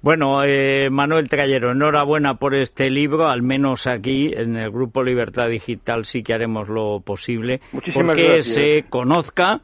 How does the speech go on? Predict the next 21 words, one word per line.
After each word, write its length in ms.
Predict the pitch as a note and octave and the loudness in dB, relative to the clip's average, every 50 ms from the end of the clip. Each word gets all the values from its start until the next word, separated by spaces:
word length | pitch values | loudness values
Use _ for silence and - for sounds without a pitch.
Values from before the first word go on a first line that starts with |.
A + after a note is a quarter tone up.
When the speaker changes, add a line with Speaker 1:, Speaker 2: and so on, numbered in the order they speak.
| - - - - _ _ - | -10 -20 -20 -20 _ _ -2
Speaker 1:
y 120 | D3+ E3 - | -2 0 2
que 340 | - D#3+ D3 D3 C#3+ C3+ A#2 | 2 2 4 4 2 2 0
se 240 | - - C3+ A#2+ | -2 -2 -2 -2
sepa, 480 | - - A#3 A#3 A3 D#3 - C#3+ C3+ B2+ | 2 4 4 4 4 2 0 0 0 0
porque 260 | B2 C3+ C3 G#2 C3+ | 0 -2 -2 0 0
además, 640 | C3 C3+ C#3 C#3 D3+ F3 G3+ G#3 F#3+ - - - - - - - - - _ _ - | 0 2 2 2 2 2 2 0 -2 -4 -10 -14 -18 -20 -20 -20 -20 -20 _ _ 0
eh, 560 | C3+ C#3+ C#3+ C#3 C#3 C#3 C#3 C3+ C3 C3 C3+ C3 C3 C3+ B2+ B2 A#2+ A#2 B2+ - - _ _ - | 2 2 4 2 2 2 2 0 0 0 0 0 0 0 0 0 -2 -4 -6 -8 -12 _ _ -2
aquí 560 | D3 C#3+ A#2+ - E3 F#3+ A3 A3+ A#3+ C4+ - - _ | -2 -2 0 0 0 2 2 2 0 -2 -4 -10 _
las 320 | C#3+ C#3+ C3 C3 B2+ C3 | -4 -2 0 0 0 0
responsabilidades 1120 | A#2+ B2+ C3 - - C#3+ C3+ A2+ - C3+ C3 C3+ C#3 D3 D3+ E3 E3+ E3 D#3+ D3 C3+ - - - | 0 -2 -4 -2 -2 -4 -4 -2 -2 -2 0 0 2 2 2 2 2 2 0 -2 -4 -8 -14 -8
no 300 | - C#3 C3+ C#3+ D3 C#3+ | -4 -2 0 2 0 0
son 320 | B2+ - - B2+ A2+ G#2 F#2+ | -2 -2 -4 -4 -4 -4 -4
solo 480 | - B2+ B2 A2+ G#2+ G#2 G2 F#2+ G2+ | -4 -4 -2 -2 -2 -2 -4 -4 -6
nacionalistas 920 | G#2 G2+ F#2+ F#2+ - A#2 A2+ G#2+ G2+ G#2 G#2+ A2+ A2+ - - - G#2 F#2+ - | -6 -8 -10 -10 -8 -8 -8 -6 -8 -8 -8 -8 -10 -10 -10 -10 -10 -10 -10
catalanas, 760 | - F#2+ F2 - E2 E2 E2+ E2+ E2 E2 D#2+ E2 F2+ - - | -10 -10 -10 -8 -10 -10 -10 -12 -12 -14 -14 -14 -12 -10 -8
¿eh? 140 | A2+ C3+ - - - - - - - - - _ _ | -8 -8 -10 -12 -20 -20 -20 -20 -20 -20 -20 _ _
O 40 | - | -6
sea, 240 | - C#3 C3 A#2 A#2 | -4 -4 -2 -2 -4
aquí 300 | A2+ - - C3+ C#3 C#3+ | -4 -4 -2 0 0 2
en 400 | C#3+ C#3+ C#3 C3+ C3+ C3 B2+ B2+ | 2 2 0 0 0 -2 -2 -2
Madrid, 680 | B2 B2 A#2+ A#2+ A#2+ B2 B2+ B2+ C#3 D#3 F3+ G#3 - | -2 -2 -2 -2 -2 -2 -2 0 2 2 2 0 0